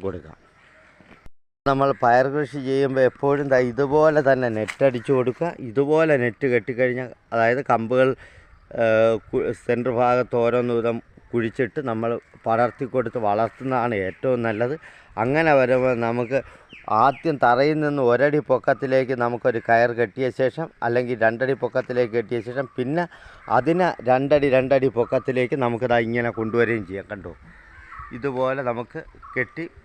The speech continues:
കുറുകെ വരിഞ്ഞു കൊടുത്താൽ നല്ല എളുപ്പത്തിൽ തന്നെ നമുക്ക്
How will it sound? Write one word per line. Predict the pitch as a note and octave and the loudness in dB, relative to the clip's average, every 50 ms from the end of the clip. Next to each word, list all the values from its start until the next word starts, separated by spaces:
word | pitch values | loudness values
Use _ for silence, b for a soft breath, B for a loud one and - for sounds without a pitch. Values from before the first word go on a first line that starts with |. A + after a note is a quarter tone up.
| _ - | _ -10
കുറുകെ | C3+ B2+ C3 B2+ D#3 D#3 D3+ C3 | -8 -6 -4 -2 0 0 2 2
വരിഞ്ഞു | B2 A#2 A2 B2 C3 C3+ C3 | 0 0 0 -2 -4 -2 -2
കൊടുത്താൽ | B2 A#2 A#2 - - D#3 D3+ C3+ A2+ | -2 -2 -2 -4 -4 -6 -4 -4 -4
നല്ല | A2+ A#2+ C3 C#3+ E3+ F3+ D#3+ B B B B B B B B - A#2+ C3+ | -4 -4 -2 0 0 0 0 B B B B B B B B 0 2 4
എളുപ്പത്തിൽ | C3+ E3 E3+ - - F#3+ E3 - E3+ C#3 C#3+ | 4 2 0 2 0 0 0 0 0 2 2
തന്നെ | C3+ C3+ D3 C#3 C3 | 2 2 2 2 2
നമുക്ക് | B2+ B2 A2+ - | 0 0 -2 -4